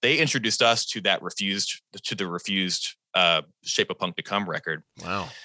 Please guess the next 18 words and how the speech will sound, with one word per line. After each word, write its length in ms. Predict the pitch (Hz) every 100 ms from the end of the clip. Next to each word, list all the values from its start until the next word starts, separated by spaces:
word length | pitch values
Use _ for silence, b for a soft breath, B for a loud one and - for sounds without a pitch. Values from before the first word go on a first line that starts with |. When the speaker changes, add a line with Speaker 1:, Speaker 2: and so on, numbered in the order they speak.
| B _ _ _ -
Speaker 1:
And 100 | 98
we 80 |
were 60 | 110
blown 300 | 101 101 98 -
away 140 | 104
by 140 | 92
that. 260 | 87 98 98
And 160 | 95 87
we 220 | 127 147
introduced, 500 | 117 113 107 95 -
introduced 480 | 120 107 101 92 -
them 440 | 143 160 110 98 92
to, 360 | - 107 92 90
uh, 220 | 92 87
the 180 | 85 85
At 160 | - 101
the 60 | 87
Drive-In, 720 | 104 104 98 95 90 87